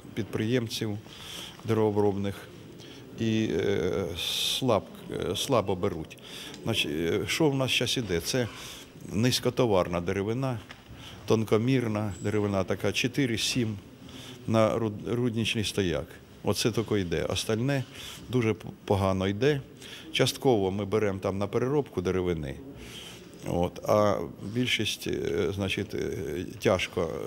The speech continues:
реалізується, і тому, е, за вказівкою Державного комітету щас розробка призупинена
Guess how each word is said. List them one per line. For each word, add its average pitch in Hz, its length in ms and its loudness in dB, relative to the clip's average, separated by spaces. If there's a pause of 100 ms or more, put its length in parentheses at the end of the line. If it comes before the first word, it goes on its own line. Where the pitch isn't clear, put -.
(120)
реалізується, 120 840 2
і 117 80 -2
тому, 120 440 2 (520)
е, 101 640 2 (560)
за 95 320 2
вказівкою 98 540 0
Державного 98 400 0
комітету 110 460 -4
щас - 300 -2
розробка 101 500 2
призупинена 113 800 0